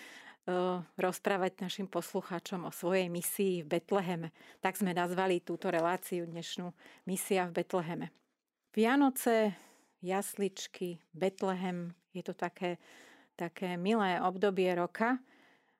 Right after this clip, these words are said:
v ktoré má každý rád. Myslím si, že nielen veriaci, ale aj neveriaci si kupujú darčeky a, a navštevujú sa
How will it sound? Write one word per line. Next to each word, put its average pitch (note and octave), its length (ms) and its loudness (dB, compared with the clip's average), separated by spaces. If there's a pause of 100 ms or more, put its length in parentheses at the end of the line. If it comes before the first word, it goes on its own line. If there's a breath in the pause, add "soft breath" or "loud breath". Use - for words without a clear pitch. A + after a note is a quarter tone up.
(140)
v - 200 -20 (120)
ktoré F#3 240 -4
má F3+ 160 -2
každý G3 340 2
rád. F#3+ 300 4
Myslím G3 320 0
si, - 160 -4
že F3+ 240 -4
nielen F#3+ 320 0
veriaci, F#3+ 560 4
ale F3+ 220 2
aj F3+ 80 0
neveriaci G3+ 500 4
si - 80 -12
kupujú F#3 320 -6
darčeky F#3+ 960 0
a, E3+ 220 0
a - 20 -2
navštevujú F#3 640 -4
sa F3 400 -4